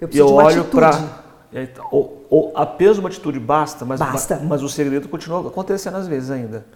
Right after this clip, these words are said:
Speaker 1: Não obrigatoriamente, porque
Speaker 2: Eu
Speaker 1: dependendo
Speaker 2: vou,
Speaker 1: da
Speaker 2: eu,
Speaker 1: atitude.
Speaker 2: eu vou, eu vou dar, eu vou dar um exemplo só pra ser bem, bem claro.
Speaker 1: Então vai.
Speaker 2: Eu sei de algo errado que a Aninha tramou com o Galvão.
Speaker 1: Tá.
Speaker 2: E eu, minha atitude é sair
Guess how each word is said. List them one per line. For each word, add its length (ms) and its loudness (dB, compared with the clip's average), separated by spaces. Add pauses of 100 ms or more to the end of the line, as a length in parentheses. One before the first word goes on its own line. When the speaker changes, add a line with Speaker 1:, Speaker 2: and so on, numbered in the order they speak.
(100)
Speaker 1:
Não 180 -2
obrigatoriamente, 680 -4
porque 260 -8
Speaker 2:
Eu 80 -2
Speaker 1:
dependendo 300 0
Speaker 2:
vou, 80 4
Speaker 1:
da 100 2
Speaker 2:
eu, 60 2
Speaker 1:
atitude. 220 -4
Speaker 2:
eu 80 -2
vou, 100 4
eu 60 0
vou 60 0
dar, 140 2
eu 120 -2
vou 100 2
dar 40 2
um 40 0
exemplo 280 -4
só 140 -2
pra 80 -10
ser 120 -4
bem, 140 -6
bem 180 -6
claro. 320 -10 (100)
Speaker 1:
Então 120 -14
vai. 160 -4
Speaker 2:
Eu 80 4
sei 220 -6
de 120 -2
algo 340 4
errado 600 -2 (300)
que 80 -8
a 140 -2
Aninha 400 -4
tramou 580 -4
com 160 -14
o 20 -10
Galvão. 520 -6 (340)
Speaker 1:
Tá. 220 -20 (960)
Speaker 2:
E 240 0
eu, 400 -2 (1200)
minha 100 -6
atitude 280 -8
é 40 0
sair 640 0